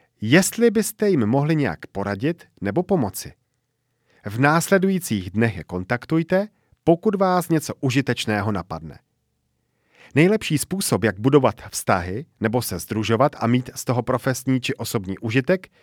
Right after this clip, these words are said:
je pomáhat ostatním v dosahování jejich cílů.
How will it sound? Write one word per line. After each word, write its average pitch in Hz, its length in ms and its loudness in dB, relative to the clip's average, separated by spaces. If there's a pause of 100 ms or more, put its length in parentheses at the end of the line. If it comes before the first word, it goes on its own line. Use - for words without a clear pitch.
(300)
je - 80 2
pomáhat 196 500 4
ostatním 185 680 2 (200)
v 87 100 -14
dosahování 151 960 2 (120)
jejich 131 480 0
cílů. 82 480 -6